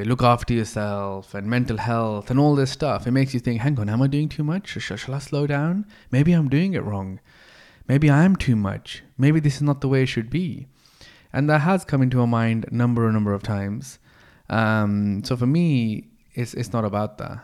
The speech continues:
I think for me, it's about, I've realized that no, what I was doing was right because I was loving it. So that's all I need to care about. I don't need to care about what someone else's idea of success is. Do you think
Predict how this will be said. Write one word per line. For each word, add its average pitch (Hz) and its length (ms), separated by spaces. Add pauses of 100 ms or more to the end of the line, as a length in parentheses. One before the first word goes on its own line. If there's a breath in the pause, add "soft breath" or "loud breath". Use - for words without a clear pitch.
I 117 80
think 117 240
for 113 80
me, 131 240
it's 120 140
about, 107 500 (800 soft breath)
I've 117 120
realized 123 500
that 107 160
no, 98 560 (300)
what 120 140
I 123 120
was 117 160
doing 117 180
was 110 160
right 113 240
because 110 220
I 107 80
was 107 120
loving 120 300
it. 92 180 (280 soft breath)
So 104 380
that's 113 220
all 113 200
I 110 60
need 120 180
to 127 60
care 101 220
about. 92 280
I - 60
don't 123 120
need 135 100
to 123 60
care 120 160
about 107 160
what 110 100
someone 110 320
else's 113 320
idea 110 480
of 101 260
success - 460
is. 90 300 (560 soft breath)
Do 120 100
you 131 120
think 127 440